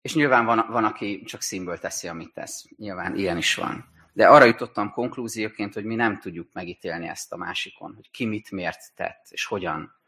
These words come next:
milyen indítatásból. Viszont Isten látja a szívünket, és ez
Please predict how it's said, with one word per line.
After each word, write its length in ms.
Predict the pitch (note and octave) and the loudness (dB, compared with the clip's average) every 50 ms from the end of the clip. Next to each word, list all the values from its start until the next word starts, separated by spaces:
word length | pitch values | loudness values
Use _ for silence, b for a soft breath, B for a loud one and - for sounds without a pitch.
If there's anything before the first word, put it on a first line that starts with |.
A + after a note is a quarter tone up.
| _ _ _ _ _ | _ _ _ _ _
milyen 260 | - A2+ A2 G2 F2+ F#2 | -6 -4 -4 -2 -2 -2
indítatásból. 1040 | F#2 F#2 E2+ F#2 - - G#2 - - A2+ G#2 A2 G#2+ A2 A#2+ B2 D3 E3 E3 - b b b b b b b b b b b | -2 -2 -2 -2 0 0 0 4 6 6 6 6 4 4 4 4 4 2 0 -4 b b b b b b b b b b b
Viszont 340 | - A2+ - - A#2+ A#2+ - | -4 -2 0 0 0 0 0
Isten 280 | B2+ - - G2 F#2+ | -2 0 2 4 6
látja 300 | F#2+ F#2 F2 - - - | 6 4 4 2 -2 -4
a 40 | D#2 | -4
szívünket, 680 | - - - F2 E2 E2 D#2+ - - F2+ E2 - - - | -4 -4 -4 -6 -8 -10 -10 -8 -6 -6 -6 -8 -12 -14
és 200 | - G2+ - - | -10 -6 -2 -2
ez 340 | G#2+ G#2+ G#2 - - - | -2 -2 -2 -4 -10 -12